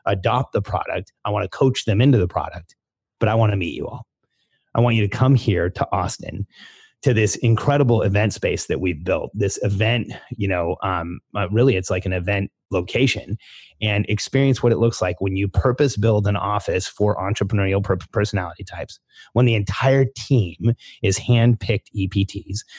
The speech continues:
what it looks like when, when you just surround yourself with people who create momentum, and you do that here. So you'll have that personal experience right outside this door that I'm sitting at in our presentation room. So you get the online experience,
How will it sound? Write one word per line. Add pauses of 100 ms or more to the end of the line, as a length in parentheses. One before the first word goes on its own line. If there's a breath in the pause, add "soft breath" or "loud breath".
(260 loud breath)
what
it
looks
like
when,
when
you
just
surround
yourself
with
people
who
create
momentum,
and
you
do
that
here.
So
you'll
have
that
personal
experience (340 soft breath)
right
outside
this
door
that
I'm
sitting
at
in
our
presentation
room. (480 loud breath)
So
you
get
the (160)
online
experience,